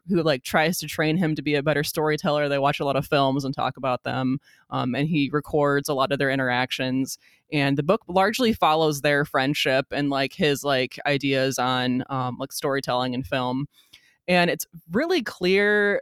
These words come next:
that the story is told from the point of view of the protagonist, and it's, like, largely through his camera lens.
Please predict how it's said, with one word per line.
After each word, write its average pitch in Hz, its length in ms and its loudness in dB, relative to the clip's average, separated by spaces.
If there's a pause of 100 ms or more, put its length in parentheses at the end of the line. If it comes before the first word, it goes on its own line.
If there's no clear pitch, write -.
(140)
that 170 220 0
the 170 100 -2
story 180 760 2
is 156 280 -2
told 156 480 0
from 160 160 -4
the 160 100 0
point 180 260 -2
of 170 100 0
view 202 180 2
of 196 140 -2
the 196 80 -2
protagonist, 196 840 -2 (100)
and 143 560 2
it's, 156 280 -2
like, 156 160 2
largely 156 400 0
through 160 180 -2
his 156 140 2
camera 156 320 0
lens. 165 440 0